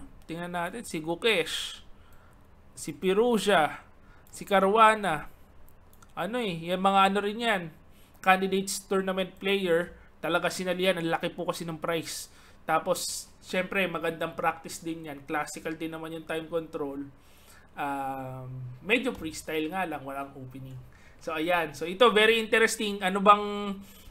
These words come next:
ah, tingin nyo dito sa kakaibang tournament? Chess nine sixty, ginawang classical. So, hindi na pang rapid and blitz lang, no?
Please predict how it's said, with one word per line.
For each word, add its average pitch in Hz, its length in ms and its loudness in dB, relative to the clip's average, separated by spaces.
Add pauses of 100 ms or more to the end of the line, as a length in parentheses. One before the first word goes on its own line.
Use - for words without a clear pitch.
(140)
ah, 185 400 8
tingin 202 320 -2
nyo 196 40 -2
dito 202 220 -4
sa 175 540 4
kakaibang 190 640 -2
tournament? 185 500 -4
Chess 190 300 -4
nine 190 240 -4
sixty, 196 340 -10
ginawang 165 460 -2
classical. 156 560 -2
So, 147 80 -10
hindi 160 160 -6
na 185 160 -2
pang 180 160 -4
rapid 185 400 2
and 175 160 -6
blitz 175 240 -10
lang, 170 320 -2
no? 156 160 -10